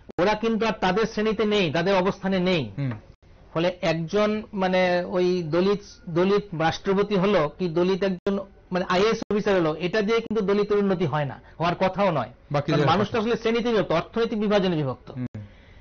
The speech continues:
Speaker 1: এমন দেখা গেছে কি actually, যেমন এই যে আমি কতগুলি অভিজ্ঞতা দেখেছি ছত্তিশগড় বা ঝাড়খণ্ডে
Speaker 2: হুম।
Speaker 1: আদিবাসীদের উপর, জনজাতিদের উপর বিভিন্ন সময় নানা রকম অপারেশন নেমে আসে।
Speaker 2: আচ্ছা।
Speaker 1: এই অপারেশনগুলি করার ক্ষেত্রে যারা অগ্রণী ভূমিকা নেয় তারা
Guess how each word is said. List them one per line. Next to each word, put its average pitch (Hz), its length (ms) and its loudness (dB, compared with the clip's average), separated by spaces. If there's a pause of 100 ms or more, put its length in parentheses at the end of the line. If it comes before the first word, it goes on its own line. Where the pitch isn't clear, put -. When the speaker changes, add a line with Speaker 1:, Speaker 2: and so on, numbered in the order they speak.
(120)
Speaker 1:
এমন 160 300 -2
দেখা 170 260 0
গেছে 220 260 0
কি 233 180 -2
actually, 220 320 0
যেমন 214 300 0 (100)
এই 202 100 0
যে 202 140 2
আমি 202 480 0
কতগুলি 202 360 2
অভিজ্ঞতা 196 320 2
দেখেছি 185 260 0 (140)
ছত্তিশগড় 196 560 0
বা 190 120 4
ঝাড়খণ্ডে 156 640 0 (120)
Speaker 2:
হুম। 117 240 -4 (640)
Speaker 1:
আদিবাসীদের 190 760 2
উপর, 147 280 0 (240)
জনজাতিদের 190 640 2
উপর 147 240 0 (500)
বিভিন্ন 202 320 2
সময় 208 180 0
নানা 196 140 2
রকম 190 120 2
অপারেশন 180 400 -2
নেমে 139 200 0
আসে। - 220 -8 (280)
Speaker 2:
আচ্ছা। 113 260 -10 (260)
Speaker 1:
এই 180 100 4
অপারেশনগুলি 214 640 2
করার 202 240 4
ক্ষেত্রে 165 440 -2
যারা 175 200 0
অগ্রণী 180 360 2
ভূমিকা 208 300 2
নেয় 165 120 0
তারা 185 160 0